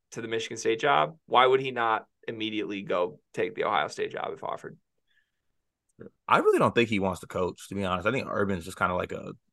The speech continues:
Speaker 2: like, he likes just being wanted, kind of.
Speaker 1: I think he's had enough sitting next to Charles Woodson at the desk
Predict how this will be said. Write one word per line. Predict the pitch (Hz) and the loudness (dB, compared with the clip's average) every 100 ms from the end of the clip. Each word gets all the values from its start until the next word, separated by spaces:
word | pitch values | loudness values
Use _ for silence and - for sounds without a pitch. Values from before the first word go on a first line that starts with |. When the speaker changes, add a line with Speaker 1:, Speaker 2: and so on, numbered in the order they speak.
| _ _ _ _ _ _ _ | _ _ _ _ _ _ _
Speaker 2:
like, | - 101 - - - | -12 -10 -12 -20 -10
he | 123 | 2
likes | 117 107 | 4 4
just | 107 | 2
being | 113 95 | 0 0
wanted, | 92 101 98 92 | 0 0 -2 -2
kind | 92 92 | -2 0
of. | 92 - _ _ _ _ _ 127 | -2 -6 _ _ _ _ _ 4
Speaker 1:
I | 143 | 6
think | 175 | 4
he's | 165 151 | 0 2
had | 156 127 | 4 4
enough | 120 123 117 - - - - | 4 2 2 0 -10 -16 -16
sitting | - - 123 113 | -10 2 2 4
next | 113 107 - | 0 -2 -6
to | |
Charles | 98 101 101 98 | -2 0 0 -2
Woodson | 98 92 104 | -6 -6 -10
at | 92 - | -12 -14
the | |
desk | - - - - | -8 -6 -6 -8